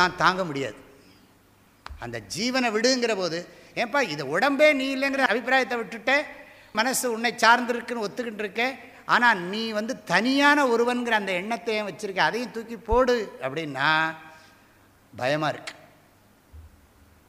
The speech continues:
இங்க தான் வந்து இந்த சித்தாந்த பேதங்கள்லாம் இங்க தான் விளையாடுறது.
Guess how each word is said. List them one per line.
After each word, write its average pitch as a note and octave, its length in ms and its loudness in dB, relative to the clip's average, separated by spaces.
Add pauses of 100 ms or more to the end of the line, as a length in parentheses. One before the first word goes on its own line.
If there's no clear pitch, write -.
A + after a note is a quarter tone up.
(260)
இங்க E3+ 340 -2
தான் A3+ 200 4
வந்து E3 260 -4
இந்த C#3+ 180 -6
சித்தாந்த D#3+ 600 0
பேதங்கள்லாம் D3 640 -2
இங்க B2+ 240 -8
தான் D#3 160 -2
விளையாடுறது. C3 520 0